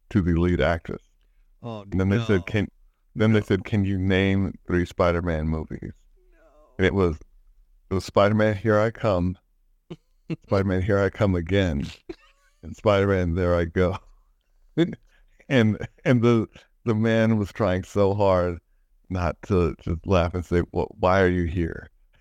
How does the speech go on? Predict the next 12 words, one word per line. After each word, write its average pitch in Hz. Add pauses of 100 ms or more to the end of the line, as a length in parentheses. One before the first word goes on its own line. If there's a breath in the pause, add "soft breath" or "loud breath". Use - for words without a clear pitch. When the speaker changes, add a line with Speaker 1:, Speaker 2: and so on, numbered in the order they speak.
(120)
Speaker 1:
<laughs> 127
Like, 120
Speaker 2:
This 175
is, 170
this 202
is 170
Don 135
Johnson's 113
daughter, 87
right? 82
Dakota 90
Johnson, 98